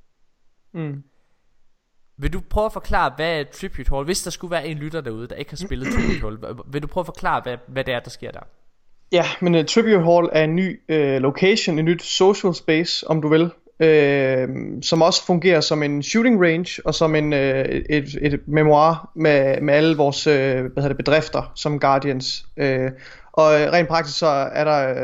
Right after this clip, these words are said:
Speaker 1: øh, ja, så skal man samle de her, øh, tributes, som gør, at du så displayer forskellige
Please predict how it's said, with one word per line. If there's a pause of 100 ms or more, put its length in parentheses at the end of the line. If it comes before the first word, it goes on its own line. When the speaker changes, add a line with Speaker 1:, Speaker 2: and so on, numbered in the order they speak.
(120)
Speaker 1:
øh,
ja, (160)
så
skal
man
samle
de
her,
øh,
tributes, (340)
som
gør,
at
du
så
displayer
forskellige